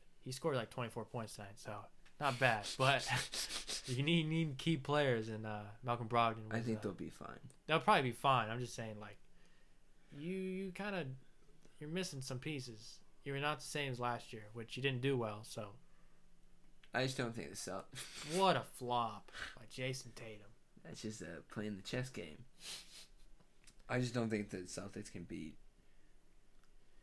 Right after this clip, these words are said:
Speaker 1: You know what's not gonna work? The Houston Rockets.
Speaker 2: <laughs>
Speaker 1: Freaking Harden and
Speaker 2: No,
Speaker 1: Westbrook.
Speaker 2: dude. That's
Speaker 1: Whoever
Speaker 2: going all
Speaker 1: thought
Speaker 2: the
Speaker 1: that was
Speaker 2: way.
Speaker 1: gonna work?
Speaker 2: I'm just so glad the Warriors are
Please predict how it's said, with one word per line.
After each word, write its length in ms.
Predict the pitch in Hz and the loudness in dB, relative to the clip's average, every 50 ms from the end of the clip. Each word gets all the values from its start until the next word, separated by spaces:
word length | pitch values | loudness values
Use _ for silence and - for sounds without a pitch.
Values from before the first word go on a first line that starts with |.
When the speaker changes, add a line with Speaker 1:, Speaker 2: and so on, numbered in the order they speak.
| - - - - - - | -18 -18 -20 -20 -14 -6
Speaker 1:
You 80 | - 131 | -2 2
know 80 | 151 160 | 2 2
what's 160 | 131 - 123 | 2 0 2
not 260 | 113 120 127 151 156 | 6 8 8 8 6
gonna 140 | 160 170 170 165 | 4 2 4 4
work? 380 | 165 170 175 180 175 - - - - - - - - - - - - - - - - - | 4 4 4 2 0 -4 -10 -16 -18 -20 -20 -20 -20 -20 -20 -20 -20 -20 -20 -20 -16 -12
The 60 | - 113 | -12 -10
Houston 480 | - - 139 143 151 - - 135 117 110 | -4 0 2 2 2 2 2 0 0 2
Rockets. 800 | 110 113 117 127 127 127 131 - - - - - - - - - - - - - - | 4 6 8 8 8 6 4 0 -8 -10 -8 -8 -8 -8 -8 -10 -12 -8 -6 -6 -4
Speaker 2:
<laughs> 300 | - 80 82 190 - - | -4 -2 -2 0 0 0
Speaker 1:
Freaking 400 | 151 147 131 131 120 113 110 104 - - - - - - - - - - - - - - - - | 0 0 0 0 -2 -4 -6 -10 -12 -16 -18 -20 -20 -20 -20 -18 -18 -18 -18 -18 -18 -18 -18 -16
Harden 500 | - - - 131 139 143 147 151 151 143 | -10 -4 2 4 4 4 4 4 0 0
and 140 | 127 113 110 | 0 0 2
Speaker 2:
No, 120 | 107 104 | 4 4
Speaker 1:
Westbrook. 280 | 104 107 107 107 - - 151 | 4 2 2 2 0 0 0
Speaker 2:
dude. 60 | 156 - - | -2 -4 -8
That's 120 | - 135 170 | -2 2 4
Speaker 1:
Whoever 240 | 208 214 208 185 139 | 6 6 6 6 4
Speaker 2:
going 180 | 117 113 107 110 | 4 4 4 4
all 60 | 139 135 | 6 6
Speaker 1:
thought 100 | 147 - | 6 6
Speaker 2:
the 40 | - | 6
Speaker 1:
that 140 | 131 139 151 | 4 4 4
was 100 | 143 120 | 4 2
Speaker 2:
way. 60 | 110 | 0
Speaker 1:
gonna 120 | 113 110 110 | -2 -4 -6
work? 420 | 110 113 110 110 110 110 - - - - - | -6 -6 -6 -6 -8 -10 -12 -14 -16 -4 0
Speaker 2:
I'm 160 | - 120 127 | 2 4 4
just 200 | 127 117 - - | 4 2 2 2
so 160 | - 98 92 101 | 2 2 2 2
glad 260 | 104 101 98 95 90 | 2 0 -2 -2 -4
the 60 | 85 | -6
Warriors 440 | 85 85 101 110 107 - 98 104 - - | -6 -8 -6 -6 -6 -6 -6 -8 -8 -8
are 120 | - | -10